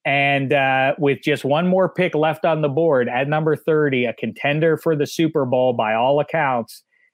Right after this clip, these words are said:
the Buffalo Bills, they really are a piece or two away from really being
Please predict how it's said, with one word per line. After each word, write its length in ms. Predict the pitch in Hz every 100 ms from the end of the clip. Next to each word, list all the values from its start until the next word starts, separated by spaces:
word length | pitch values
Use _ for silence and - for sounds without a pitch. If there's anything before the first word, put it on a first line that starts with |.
| _ _ _
the 100 | 127
Buffalo 500 | 110 170 175 214 190
Bills, 520 | 151 160 139 107 - _
they 200 | 127 202
really 440 | 226 160 151 135 120
are 140 | 107
a 40 |
piece 340 | 104 - 143 -
or 60 |
two 220 | 110 127 113
away 340 | 107 117 110
from 240 | - 104
really 240 | 110 113 107
being 380 | 104 101 101